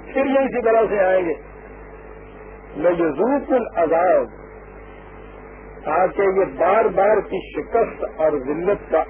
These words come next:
عذاب چکھے۔ إِنَّ اللَّهَ كَانَ عَزِيزًا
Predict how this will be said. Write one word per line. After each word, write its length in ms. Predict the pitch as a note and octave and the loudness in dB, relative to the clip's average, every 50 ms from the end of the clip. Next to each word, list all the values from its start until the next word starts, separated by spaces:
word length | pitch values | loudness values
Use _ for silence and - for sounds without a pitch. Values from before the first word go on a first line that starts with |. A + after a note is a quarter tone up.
| D#3 C#3+ | -2 -2
عذاب 300 | C3 C#3+ D3 D3 C#3+ C3 - - | 0 0 2 0 0 -2 -4 -6
چکھے۔ 280 | - - - - - - - - - - - - - - - - - - - - - - - - - - - - - - - - - - - - - - - - - - | -6 -6 -6 -6 -10 -16 -18 -18 -16 -16 -16 -16 -18 -18 -18 -18 -18 -18 -16 -16 -16 -16 -16 -16 -16 -16 -16 -16 -16 -16 -16 -16 -16 -16 -16 -16 -16 -16 -16 -16 -10 -6
إِنَّ 200 | E3+ F3+ F#3+ F#3+ F#3+ | -2 0 4 4 4
اللَّهَ 320 | F3 F3 F3+ F#3 F3+ E3+ E3+ - | 4 4 4 4 4 4 2 2
كَانَ 240 | - F3 F3+ F#3 F#3 F3 D#3+ - - - - D3+ | 2 2 2 4 2 2 0 -2 -6 -6 0 0
عَزِيزًا 520 | E3 D3 D#3+ G3+ A3+ A#3 G#3+ F3 G#3 G3+ | 0 2 2 -2 -2 -2 -2 0 2 2